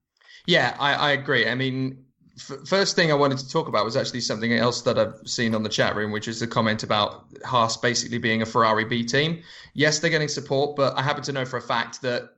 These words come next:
people suggesting that, you know, they're really doing badly considering the Ferrari B team, it's not actually as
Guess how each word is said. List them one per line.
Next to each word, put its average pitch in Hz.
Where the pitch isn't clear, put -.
people 131
suggesting 120
that, 107
you 131
know, 107
they're 117
really 117
doing 113
badly 113
considering 110
the 107
Ferrari 107
B 110
team, 104
it's -
not 180
actually 117
as 110